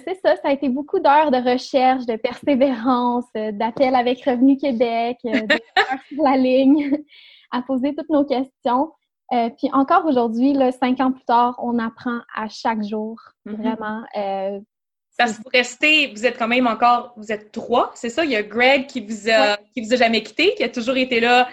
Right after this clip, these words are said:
Speaker 2: euh, dans, dans l'équipe depuis le temps où t'as commencé ça à l'école.
Speaker 1: Ouais.
Speaker 2: Euh, qui lui est votre, euh, le, le, le gars un petit peu plus web. Euh,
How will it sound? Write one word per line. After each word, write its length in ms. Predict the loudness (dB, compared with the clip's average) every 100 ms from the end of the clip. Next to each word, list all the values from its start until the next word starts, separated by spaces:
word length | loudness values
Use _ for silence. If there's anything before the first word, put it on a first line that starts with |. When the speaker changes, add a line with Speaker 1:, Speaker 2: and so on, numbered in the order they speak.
| -8 0
Speaker 2:
euh, 140 | 0
dans, 320 | 2 2 2 0
dans 120 | 0
l'équipe 320 | 0 -4 -4
depuis 340 | -4 -6 -4 -2
le 160 | 0
temps 140 | 0 0
où 60 | -2
t'as 140 | -4
commencé 420 | -4 -4 -6 -8
ça 200 | -4 0
à 80 | 0
l'école. 560 | -2 -4 -2 -2 -4 -8 _ -20 -4
Speaker 1:
Ouais. 180 | -2 -2 -6 -2
Speaker 2:
Euh, 240 | 2 2 2
qui 160 | 2
lui 220 | 2 2
est 40 | 2
votre, 260 | 0 -2 -2 0
euh, 200 | 2 2
le, 340 | 2 0 0
le, 60 | 0
le 100 | 0
gars 140 | 2
un 80 | 0
petit 140 | -4
peu 140 | -6 -4
plus 420 | 0 0 0 -4
web. 440 | -2 0 2 0 -2 -4 -10 _ -4
Euh, 680 | 0 2 2 0 -2 -10